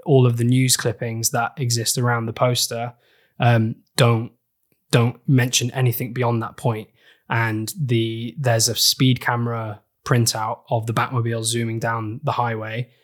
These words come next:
um, and the date on it ex-, it, it co-, it coincides with the date of when that takes place in the film. And I approximated the time. I think I said it was, like, around one in the morning. Um,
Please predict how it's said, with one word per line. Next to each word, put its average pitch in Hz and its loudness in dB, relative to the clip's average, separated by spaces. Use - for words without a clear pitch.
um, 113 0
and 120 4
the 113 -2
date 127 0
on 120 -2
it 117 -6
ex-, 127 2
it, 127 0
it - -12
co-, 120 0
it 135 -4
coincides 120 0
with 123 -4
the 117 -6
date 120 -2
of 123 -8
when 120 0
that - -6
takes 135 -4
place 117 -2
in 120 2
the 113 0
film. 117 -2
And 110 -8
I 113 -8
approximated 117 -4
the 120 -16
time. 113 -6
I 113 -14
think 113 -6
I 110 -10
said 107 -4
it 95 -6
was, 120 -10
like, - -12
around 110 0
one 117 0
in 110 -2
the 110 -4
morning. 110 -8
Um, 117 0